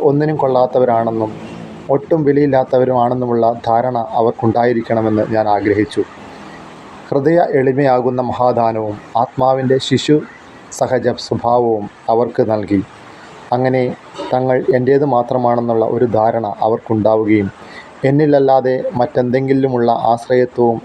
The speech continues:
ആലംബവും അവർ ഉപേക്ഷിക്കുകയും ചെയ്യും. എന്നിരുന്നാലും അവഹേളിക്കപ്പെടുകയും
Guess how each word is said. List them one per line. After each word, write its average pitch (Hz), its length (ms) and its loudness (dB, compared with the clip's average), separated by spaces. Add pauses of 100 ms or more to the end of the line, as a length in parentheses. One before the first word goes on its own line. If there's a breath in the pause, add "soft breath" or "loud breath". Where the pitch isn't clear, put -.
ആലംബവും 117 520 0 (160)
അവർ 113 200 0
ഉപേക്ഷിക്കുകയും 110 640 0 (100)
ചെയ്യും. 101 280 0 (720 loud breath)
എന്നിരുന്നാലും 135 640 2 (500)
അവഹേളിക്കപ്പെടുകയും 143 920 2